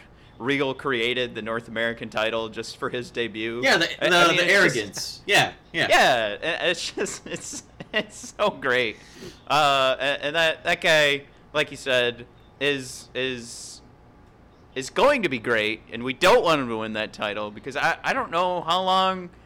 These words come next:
Speaker 1: I mean, if that guy's been carrying T N A,
Speaker 2: Yeah.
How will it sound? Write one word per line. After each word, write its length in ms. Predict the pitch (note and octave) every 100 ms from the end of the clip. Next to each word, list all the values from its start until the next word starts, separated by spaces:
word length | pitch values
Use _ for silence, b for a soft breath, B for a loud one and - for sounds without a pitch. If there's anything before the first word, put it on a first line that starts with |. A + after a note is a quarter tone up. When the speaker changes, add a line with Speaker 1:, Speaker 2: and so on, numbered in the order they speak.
| B B B - - -
Speaker 1:
I 60 | E3+
mean, 140 | G3
if 80 | F#3+
that 160 | A#3+
guy's 240 | C4 A#3 -
been 160 | F3
carrying 640 | - F3+ F#3 E3+ D#3 C#3 A#2+ - - - - - - - -
T 140 | F3
N 120 | F3+
A, 400 | F3 F3 A2 G2+ - -
Speaker 2:
Yeah. 200 | C3 A2+